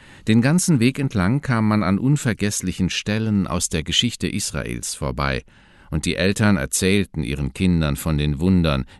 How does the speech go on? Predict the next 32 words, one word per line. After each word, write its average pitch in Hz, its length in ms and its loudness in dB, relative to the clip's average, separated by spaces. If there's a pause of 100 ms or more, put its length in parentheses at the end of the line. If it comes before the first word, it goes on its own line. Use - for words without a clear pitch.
die 73 100 -4
Gott 82 240 -2
für 73 180 -4
sein 65 280 -4
Volk 78 360 -4
in 67 120 -4
alter 76 400 -4
Zeit 80 380 -4
gewirkt 76 460 -6
hatte. - 260 -12 (1500)
Sie 92 240 2
verkürzten 131 640 0
sich 113 240 -2
ihre 110 300 0
Reise 92 420 2
mit 90 240 4
Musik 73 600 -2
und 85 260 -4
Gesang. 78 420 -4 (1160)
Wenn 78 160 0
dann 95 200 0
endlich 95 460 -2
die 80 140 -2
Türme 101 400 0
von 82 200 -2
Jerusalem 90 640 0
in 85 100 0
der 80 140 2
Ferne 87 380 0
zu - 180 -4
sehen 85 360 0
waren, 76 360 0